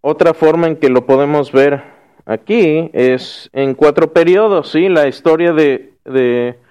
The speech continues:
eh, judía está dividida en, en cuatro periodos históricos. Entonces tenemos primero la ley, la formación de la nación judía.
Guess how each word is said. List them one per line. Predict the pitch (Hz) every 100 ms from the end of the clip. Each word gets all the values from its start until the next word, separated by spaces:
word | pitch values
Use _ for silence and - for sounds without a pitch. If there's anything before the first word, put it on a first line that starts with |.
| _ _ _ _ -
eh, | 139
judía | - 151 165 196
está | 190 170
dividida | 160 156 147 151 156
en, | 156 147 143
en | 135
cuatro | 143 151 160 160
periodos | 151 139 143 151 160 156
históricos. | 135 - 151 147 160 160 196 -
Entonces | 147 156 151 160
tenemos | - 147 151 156 151
primero | 143 143 147 151
la | 143 131 123 _
ley, | 135 135 147 175
la | 175
formación | 147 127 127 123 151 156
de | 147
la | 135
nación | 117 117 - 139 143
judía. | 139 139 131 156 180 190